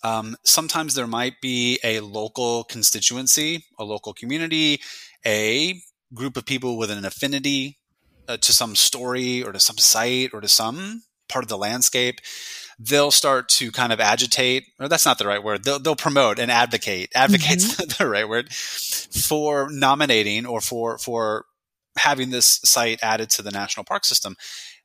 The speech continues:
Speaker 1: That can get political traction. And that's where the pace might really pick up. Now,
Speaker 2: Mm-hmm.
Speaker 1: typically, we are asked to do a study to determine the eligibility,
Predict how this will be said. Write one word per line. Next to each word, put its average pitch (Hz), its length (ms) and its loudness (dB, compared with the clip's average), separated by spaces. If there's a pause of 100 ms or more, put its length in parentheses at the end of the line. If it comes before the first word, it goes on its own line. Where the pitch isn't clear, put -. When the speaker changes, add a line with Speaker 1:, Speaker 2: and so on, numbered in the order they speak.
(140)
Speaker 1:
That 147 280 2
can 151 140 -2
get 135 180 -2
political 123 560 -6 (140)
traction. 190 560 0 (720)
And 127 140 0
that's 143 260 4
where 113 300 2
the 101 160 -8
pace 113 320 2
might 101 200 -4
really 98 240 -8
pick - 240 -10
up. 92 240 -4
Now, 127 300 2
Speaker 2:
Mm-hmm. 151 260 0 (540)
Speaker 1:
typically, 117 800 0 (380)
we 175 280 -4
are 165 200 4
asked 131 380 4
to 131 80 0
do 110 180 -8
a 87 80 -2
study 123 840 2 (800)
to 110 720 -2
determine 120 920 -4 (420)
the 117 220 -2
eligibility, 120 1040 -2